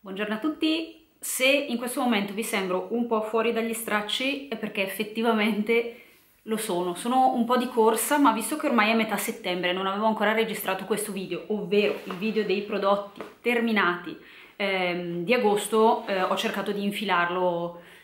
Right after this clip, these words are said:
eh, tra un impegno in pausa pranzo e l'altro, e quindi cercherò di andare un po', un po' rapidamente. Eh,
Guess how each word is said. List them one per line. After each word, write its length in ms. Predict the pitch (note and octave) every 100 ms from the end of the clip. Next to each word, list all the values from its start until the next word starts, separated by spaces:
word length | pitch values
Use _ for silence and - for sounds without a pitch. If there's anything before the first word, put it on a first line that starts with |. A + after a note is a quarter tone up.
| _
eh, 220 | - F#3 F3+
tra 140 | G3+
un 120 | F#3 G3
impegno 420 | F#3+ G3 F#3 G3
in 80 | F#3+
pausa 300 | F#3 F#3 F#3
pranzo 340 | F#3 F3 F3
e 40 |
l'altro, 600 | G3+ D#3 D#3 F3 F3+ F3 - _ _ _ _ -
e 120 | -
quindi 440 | - G#3+ G3+ G#3+ -
cercherò 360 | A#3 G#3 G#3
di 100 | G3
andare 540 | G3 F#3+ F3+ F#3 F3+ -
un 180 | G3+ F#3
po', 540 | F#3+ F#3 F3 E3+ - -
un 120 | A3
po' 120 | G#3+
rapidamente. 680 | G3+ G#3 F#3+ F#3 D3+ D#3+ F3 - - - - -
Eh, 400 | A3 A3 G#3+